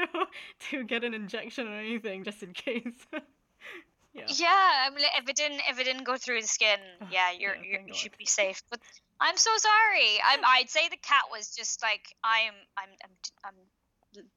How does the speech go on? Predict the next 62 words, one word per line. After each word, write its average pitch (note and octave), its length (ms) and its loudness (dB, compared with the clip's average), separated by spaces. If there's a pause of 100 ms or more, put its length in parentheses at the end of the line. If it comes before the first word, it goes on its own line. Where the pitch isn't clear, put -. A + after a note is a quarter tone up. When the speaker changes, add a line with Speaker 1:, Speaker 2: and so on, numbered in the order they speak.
(140)
Speaker 2:
basking G3+ 440 0
in G3 40 -20
the F#3+ 80 -18
sun A3 240 -6
or F#3 140 -10
lounging F#3+ 340 -4
in F#3 60 -20
the F#3 80 -14
sun. G3+ 300 -4
<laughs> - 100 -8
I F4 160 4
don't G#3+ 220 4
wanna - 160 2
Speaker 1:
Yeah, G3+ 80 -6
Speaker 2:
be G3 80 -10
Speaker 1:
yeah. A#3+ 80 -2
Speaker 2:
disturbed." A#3 320 -4 (240)
Speaker 1:
Yeah, G3+ 260 -10
Speaker 2:
But, G#3 80 -12
Speaker 1:
my, C4+ 80 2
Speaker 2:
like, C#4+ 140 2
Speaker 1:
I D#4+ 60 -6
Speaker 2:
you, - 120 -4
Speaker 1:
just D#4 140 -12
Speaker 2:
you E4 120 -2
just - 260 -4
Speaker 1:
disturbed D#4 180 0
at - 40 -14
Speaker 2:
don't - 0 -
Speaker 1:
the D#4+ 60 -6
wrong D#4 160 0
Speaker 2:
know. C4+ 140 0
Speaker 1:
time. F3+ 140 -16 (600)
Yeah. G3+ 320 -6 (720)
Yeah, C4 180 2
you C4+ 140 2
just D4+ 180 -4
don't B3+ 160 2
know. G3 220 0
So, G#3+ 180 -4
like, G3 300 -2 (100)
every, A#3 540 -2 (240)
uh, G#3+ 140 -4 (100)
every G#3+ 180 -6
pet, - 500 -8 (200)
uh, E3 140 -8 (140)
I F3+ 100 -14
wouldn't E3 260 -14
say E3+ 100 -16
pet, - 300 -12
sorry. E3+ 200 -10 (300)
Every A3+ 300 -4
animal, G#3 500 -4
like, E3+ 320 -8 (140)
dog E3+ 280 -6
or E3+ 140 -8
cat E3+ 280 -10
that F3+ 120 -8
I F3 80 -8
tried F3 300 -12
to, F3 160 -10
like, F3 160 -10